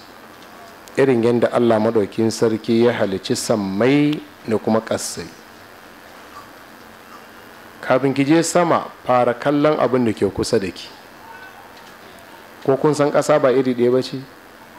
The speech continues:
In kin fita nan sai ki ga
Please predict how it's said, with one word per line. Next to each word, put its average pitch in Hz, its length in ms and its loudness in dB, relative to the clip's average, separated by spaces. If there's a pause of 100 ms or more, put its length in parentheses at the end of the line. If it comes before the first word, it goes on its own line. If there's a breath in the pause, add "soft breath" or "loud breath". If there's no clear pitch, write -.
(1300)
In 151 140 2
kin 165 180 2
fita 139 240 2
nan 123 120 2
sai 127 160 2
ki 120 120 0
ga 95 220 -2